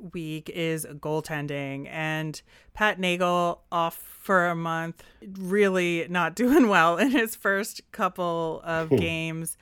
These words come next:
Speaker 1: You know, again, the team around him, not that great, but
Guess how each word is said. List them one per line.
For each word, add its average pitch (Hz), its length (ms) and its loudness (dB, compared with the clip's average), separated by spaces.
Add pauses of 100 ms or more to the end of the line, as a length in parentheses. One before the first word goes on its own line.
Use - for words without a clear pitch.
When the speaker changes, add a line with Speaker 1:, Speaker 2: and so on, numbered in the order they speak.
(320)
Speaker 1:
You 196 60 -4
know, 190 100 0
again, 226 260 4
the 208 80 0
team 247 280 -2
around 185 360 0
him, 180 380 -2
not 175 360 -4
that 165 220 -2
great, 160 480 -6
but 160 440 -2